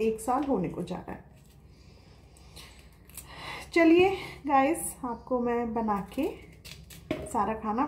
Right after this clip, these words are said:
फिर दिखाती हूँ और खाते time भी मैं shoot करूँगी। देखिए guys, तेल हो चुका है, इस तेल में मैं डालूँगी थोड़ा सा ज़ीरा, ठीक। और फिर इसमें जो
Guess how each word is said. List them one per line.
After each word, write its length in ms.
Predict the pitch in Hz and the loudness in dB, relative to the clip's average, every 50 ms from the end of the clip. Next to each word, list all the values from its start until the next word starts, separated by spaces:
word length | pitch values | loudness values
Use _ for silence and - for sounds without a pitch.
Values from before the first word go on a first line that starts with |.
| - - | 0 0
फिर 100 | 233 214 | 0 0
दिखाती 480 | - 185 185 - 202 190 - - 247 | 0 -6 -4 -4 -6 -6 -6 -6 -6
हूँ 120 | 269 285 269 | -2 0 0
और 100 | 254 254 | -2 -2
खाते 300 | - 214 190 - 202 202 | -4 -6 -6 -6 -6 -4
time 260 | - 190 180 190 196 | -2 -2 -2 -2 0
भी 80 | 220 254 | 2 2
मैं 160 | 262 294 311 | 2 2 0
shoot 300 | - - 226 180 175 - | 0 -2 -2 -2 -2 -4
करूँगी। 1900 | - - - - - - - - - - - - - - _ - _ _ - - - - - - - - - - - - - - - - _ - 254 | -10 -10 -10 -8 -10 -12 -12 -16 -18 -20 -20 -20 -20 -20 _ -20 _ _ -20 -20 -20 -18 -16 -14 -12 -12 -12 -12 -12 -14 -16 -16 -18 -20 _ -8 -2
देखिए 320 | 233 254 240 240 262 262 240 | 0 0 0 2 2 4 4
guys, 440 | 240 220 226 254 311 302 - - - | 4 2 2 0 0 -2 -2 -4 -4
तेल 300 | - - 233 220 214 208 220 | -2 0 0 0 0 0 0
हो 120 | 233 226 | 0 0
चुका 300 | 226 - - 240 - 240 | -2 -2 -6 -4 -2 -2
है, 240 | 233 233 240 269 285 285 - - - - - _ - | 0 0 0 0 -2 -2 -6 -16 -20 -20 -20 _ -4
इस 200 | 214 233 233 - - | -4 -4 -4 -2 -4
तेल 220 | 214 214 208 208 | -2 0 0 0
में 140 | 214 220 214 220 | -2 -2 -4 -4
मैं 200 | 220 214 208 202 | -4 -4 -4 -4
डालूँगी 540 | 196 185 185 185 196 208 214 208 226 247 233 - - - | -4 -4 -4 -4 -4 -4 -4 -4 -6 -6 -6 -8 -10 -10
थोड़ा 680 | - 277 269 269 269 277 277 277 277 269 277 269 269 262 | -4 -2 0 2 2 2 4 2 2 2 0 0 -2 -4
सा 220 | 262 - - 262 262 277 277 - - - - - 220 220 208 196 | -4 -4 -4 -4 -4 -4 -6 -12 -18 -18 -16 -14 -10 -10 -6 -2
ज़ीरा, 280 | 220 226 214 196 190 175 - - - - - - - - - - - - - - - - - - - - - - | 0 0 2 2 0 -2 -4 -6 -10 -12 -14 -14 -14 -12 -8 -8 -6 -4 -4 -6 -6 -8 -6 -8 -6 -8 -8 -8
ठीक। 200 | - - 302 339 - - - - - - - - - - - - - - - - - - - - - - | -6 -6 0 -2 -2 -2 -2 -14 -14 -10 -10 -10 -10 -10 -12 -12 -14 -10 -10 -10 -10 -12 -14 -14 -8 -2
और 260 | 208 220 208 208 220 233 | -2 -2 -2 -2 -8 -10
फिर 220 | 220 - 247 240 233 | -10 -8 -8 -6 -6
इसमें 520 | 226 220 - - 240 240 240 254 262 240 | -6 -8 -10 -10 -10 -10 -8 -8 -10 -10
जो 380 | 208 233 233 226 226 226 233 | -10 -10 -10 -8 -6 -8 -8